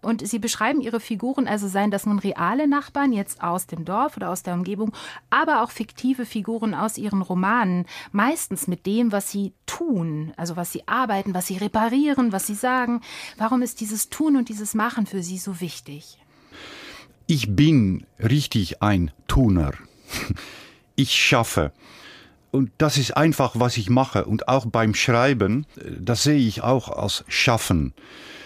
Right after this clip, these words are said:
Speaker 2: Ich hab, äh, nicht oft sehr viel Lust, tief nachzudenken. Vor allem nicht über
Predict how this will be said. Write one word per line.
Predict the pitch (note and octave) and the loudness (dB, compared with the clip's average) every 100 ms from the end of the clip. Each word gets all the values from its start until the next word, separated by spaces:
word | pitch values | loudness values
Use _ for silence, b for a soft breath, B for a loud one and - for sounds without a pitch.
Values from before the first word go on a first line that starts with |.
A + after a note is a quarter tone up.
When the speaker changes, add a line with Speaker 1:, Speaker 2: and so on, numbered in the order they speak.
| B B B _ | B B B _
Speaker 2:
Ich | B2 A2+ | -4 -2
hab, | G#2+ B2+ B2+ - - B B B _ - | 0 2 2 0 -18 B B B _ -2
äh, | A2 A2 G#2+ G#2 G#2 | 0 2 2 2 2
nicht | A2 C#3+ - | 2 2 0
oft | A2 A#2 - - - | 0 0 -2 -12 -14
sehr | - G#2+ A#2+ B2 | -4 0 2 2
viel | - G2+ | 2 2
Lust, | G2 A2 D#3+ - - - - | 4 2 2 -4 -10 -18 -10
tief | - C#3+ C#3 - - | -2 0 0 -2 0
nachzudenken. | A2+ A#2 - - A#2 A#2 A#2+ B2+ D3+ - | 2 2 0 -2 2 4 4 2 -2 -6
Vor | - B2 - | -2 0 2
allem | C#3 B2 | 4 4
nicht | A#2 - | 4 0
über | A#2+ G2+ G2+ | 0 2 2